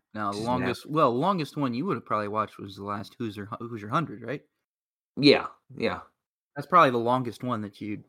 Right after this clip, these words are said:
Speaker 1: probably ever see, and that's because it's just a
Speaker 2: And
Speaker 1: different
Speaker 2: that, and
Speaker 1: race.
Speaker 2: that's, and that's very much an odd, uh, you know, it's, it's, it's out there. It's an oddity thing, and,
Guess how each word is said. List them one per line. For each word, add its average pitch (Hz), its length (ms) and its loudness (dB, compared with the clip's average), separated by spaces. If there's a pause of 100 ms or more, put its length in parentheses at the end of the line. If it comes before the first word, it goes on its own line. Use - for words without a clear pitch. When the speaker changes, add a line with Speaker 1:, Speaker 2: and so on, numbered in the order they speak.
(160)
Speaker 1:
probably 107 420 0
ever 104 160 -6
see, 139 420 -4
and 107 100 -4
that's 107 200 -6 (1040)
because 107 420 -10 (360)
it's - 180 -10
just - 160 -18
a - 20 -10
Speaker 2:
And - 60 -16 (420)
Speaker 1:
different 156 160 6
Speaker 2:
that, 233 140 2
and 135 80 -4
Speaker 1:
race. 147 100 8
Speaker 2:
that's, 202 260 4
and 160 120 6
that's 165 160 6
very 135 300 10
much 123 280 6
an 92 140 2 (100)
odd, 104 320 10
uh, 87 80 4
you 80 340 0
know, 85 120 0
it's, 78 220 0
it's, 92 240 0
it's 95 180 -2
out 98 260 4
there. 73 180 0
It's 78 120 -8
an 80 100 -4
oddity 85 460 -2
thing, 60 440 -10
and, - 160 -12